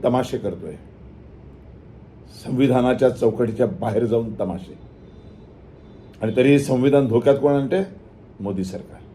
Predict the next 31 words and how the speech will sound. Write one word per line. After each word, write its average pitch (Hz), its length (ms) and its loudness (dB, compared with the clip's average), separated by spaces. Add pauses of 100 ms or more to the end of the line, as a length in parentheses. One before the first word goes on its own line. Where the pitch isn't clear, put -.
(760)
हे - 60 4
बघा, 131 220 6
मी 120 160 2
भाजपचा 117 560 4
अजिबात 110 400 0
नाही, 104 280 -4
मी 107 120 -6
कुठल्याच 123 360 -4
पक्षाचा - 440 -8
नाही. - 180 -16 (1700)
पण 110 120 -2
जे 120 140 4
चांगलं 120 380 4
आहे, 151 300 4
जे 110 120 -4
देशाच्या 110 440 0
हिताचं 139 420 -2
आहे, 202 280 -6
ते 139 60 -4
आम्हाला 107 280 -6
मान्य 95 360 -8
आहे. 71 140 -18 (840)
आम्हाला 117 300 2
आत्ता 127 360 0
फक्त 117 400 -6
नरेंद्र 113 380 0
मोदी, 107 320 -2
भाजपशिवाय 107 760 -2
आमच्याकडे 98 500 -6
पर्याय 92 360 -6
नाही. 92 140 -12